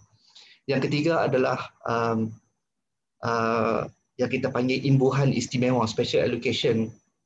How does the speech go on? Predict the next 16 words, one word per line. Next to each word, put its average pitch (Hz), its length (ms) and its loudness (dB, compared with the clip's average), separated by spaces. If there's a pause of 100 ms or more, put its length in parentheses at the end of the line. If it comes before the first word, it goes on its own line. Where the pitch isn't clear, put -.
(840)
Kalau 147 160 2
kita 160 240 2
lihat 165 160 2
Malaysia 151 480 2
punya, 139 400 0
Malaysia 135 400 2
punya 135 160 -4
sistem, 131 560 -4 (240)
uh, 117 80 -4
setiap 147 400 -2
lima 135 240 0
tahun, 123 560 0 (560)
uh, 120 160 -2
kita 139 320 -4
akan 127 240 -2
buat, 135 160 0